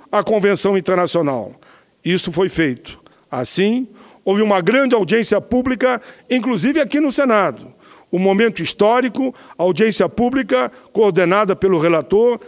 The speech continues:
senador Flávio Arnes. Assim, foi montado também, a partir daí, um grupo de trabalho coordenado pela então ministra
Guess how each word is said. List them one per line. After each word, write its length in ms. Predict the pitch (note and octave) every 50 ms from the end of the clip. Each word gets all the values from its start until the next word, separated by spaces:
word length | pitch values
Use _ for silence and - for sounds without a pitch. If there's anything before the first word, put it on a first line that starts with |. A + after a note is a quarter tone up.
| - - _
senador 640 | - F3 G3 F#3+ F3 D#3 C#3 F3 F#3+ G3 G3 F#3 F#3 - - -
Flávio 500 | - D#3 D3+ D#3+ E3 E3+ D#3+ E3 D#3+ C#3
Arnes. 540 | C3+ C3 A#2+ A2 G2+ G2 F#2+ - - - _ _ _ _ _ _ _ _ _ _
Assim, 600 | - C#3 C#3 - - F#3 G#3 G#3+ A#3 A#3+ A3+ F3+ - - - - _ _ _ _ _ _ _ _ _ _ _ _ - - - - _
foi 200 | - - A3+ A#3
montado 480 | A#3+ A#3 A#3+ A#3+ - A#3 B3 B3 G#3 A3+
também, 600 | - B3 B3 B3 A3 F#3 G3 F3+ D#3 B2+ A#2 B2+
a 120 | - D3 D3
partir 340 | - F3+ F3 - - F3+ D#3+
daí, 440 | C#3+ D3 D3 D3 F#3 A3 B3 B3+ - - - - - - - -
um 160 | G#3 A3 A3
grupo 380 | F#3 F3+ B3 D4 D4 B3+ C4
de 100 | G#3 A#3
trabalho 640 | A#3+ - A#3+ A3+ E3+ F3+ F3 E3 C#3+ B2+ A2 F#2+ - - - - - - _
coordenado 720 | - F#3+ G#3 F#3+ D#3 F#3+ F#3 F3+ G#3 A#3 A#3+ B3+ G#3+ A#3
pela 260 | - - A3+ A3 G3+
então 280 | G3 F3+ C#3+ - A#3 A#3
ministra 680 | A#3 A3+ G#3 G#3 A3 G#3 - - - C#3+ C3 B2+ -